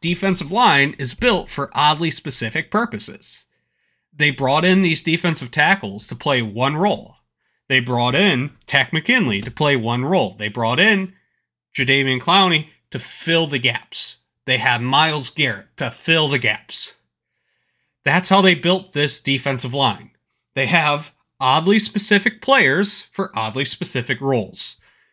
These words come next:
And so, when you look at it, yes, we're comparing it oddly specific subsection of the N F L, but that's how the Browns wanted to build this team, and it's, and it's showing.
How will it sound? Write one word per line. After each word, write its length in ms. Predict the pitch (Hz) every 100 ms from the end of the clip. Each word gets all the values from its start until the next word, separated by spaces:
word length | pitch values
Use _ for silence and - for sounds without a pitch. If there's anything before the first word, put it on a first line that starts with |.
| _ _
And 180 | 131 123
so, 500 | - 214 160 143 196 - _ _
when 120 | 127
you 140 | 131 185
look 180 | 247 151
at 200 | 117 127
it, 180 | 180 - _ _ _ _
yes, 300 | 160 151 -
we're 140 | 143 127
comparing 640 | 143 123 160 185 185 180
it 180 | 160 - _ _ _
oddly 360 | - 139 147 160
specific 760 | - 156 - 165 - 147 - _ _ _ _ _ _ _ _ _ _ _ -
subsection 1040 | - - 175 196 - 143 127 - 131 135 -
of 200 | 147 143
the 120 | 156
N 120 | 151
F 140 | 123 196
L, 360 | 170 110 120 _ _ _ _ _ _
but 140 | 175 -
that's 220 | 220 247
how 100 | 247
the 80 | 202
Browns 520 | - 180 220 214 214
wanted 160 | 208 185
to 40 | 139
build 280 | 180 196
this 260 | 185 180 -
team, 360 | - 214 123 107
and 160 | 143 170
it's, 440 | 185 - - - _
and 120 | 160 180
it's 180 | 180
showing. 580 | - - 196 151 98 -